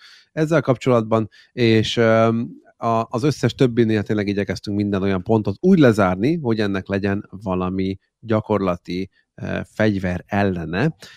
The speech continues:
ö, hogy, ö, hogy aztán nyugodtan tudjatok küzdeni ez ellen.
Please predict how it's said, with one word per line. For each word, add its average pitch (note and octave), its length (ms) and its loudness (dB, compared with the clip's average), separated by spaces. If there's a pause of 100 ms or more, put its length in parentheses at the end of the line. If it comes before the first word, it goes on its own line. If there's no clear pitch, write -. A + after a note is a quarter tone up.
(160)
ö, F2+ 480 -4
hogy, G2 340 -8
ö, F#2+ 200 -4 (120)
hogy G2 200 -8
aztán G2 240 -6
nyugodtan G2 340 -4
tudjatok F#2+ 360 -6
küzdeni G#2 400 0
ez G#2+ 140 2
ellen. A2 320 4